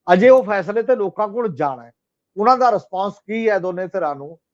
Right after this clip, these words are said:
ਉਹ ਤੋਂ ਦੇਖ ਕੇ ਜਦੋਂ ਕਿਸੇ ਇੱਕ ਧਿਰ ਨੂੰ ਇਹ ਲੱਗਦਾ ਹੁੰਦਾ ਕਿ ਕੰਮ ਤਾਂ ਗੜਬੜ ਹੈ, ਤੇ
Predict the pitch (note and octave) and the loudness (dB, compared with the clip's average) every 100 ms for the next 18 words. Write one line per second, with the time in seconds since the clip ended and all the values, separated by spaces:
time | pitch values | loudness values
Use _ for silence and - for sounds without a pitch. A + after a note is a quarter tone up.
0 | _ _ - A3+ C4 C4 B3+ F#3 F3 F3 | _ _ 0 4 4 4 0 2 -2 -2
1 | G#3+ G#3 G3 G#3 F#3+ G3+ G3+ F#3+ G#3+ F3+ | 0 0 0 -4 -4 -4 -4 -4 -4 -4
2 | F#3 G#3 D3+ D#3+ F#3+ F#3+ F#3 F#3 F3+ F3 | -6 -4 -2 -2 -4 -4 -4 -8 -8 -8
3 | E3 D3+ E3+ C#3+ C#3 D#3 C3+ A#2+ C#3 _ | -8 -6 -6 -6 -8 -8 -8 -10 -20 _
4 | _ _ _ _ - E3+ E3 D#3+ D3+ | _ _ _ _ 0 2 2 -4 -6